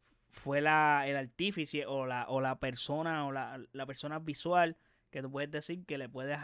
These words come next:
eh, des-, eh, o sea, dar ese crédito.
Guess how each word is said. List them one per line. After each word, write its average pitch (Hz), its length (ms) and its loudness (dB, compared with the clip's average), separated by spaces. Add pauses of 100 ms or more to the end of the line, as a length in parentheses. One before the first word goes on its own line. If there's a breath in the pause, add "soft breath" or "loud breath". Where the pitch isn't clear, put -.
eh, 127 340 -6
des-, 123 320 -10
eh, 123 240 -10
o - 20 -18
sea, 117 280 -12
dar 127 320 -2 (100)
ese 147 460 -4
crédito. 139 480 -6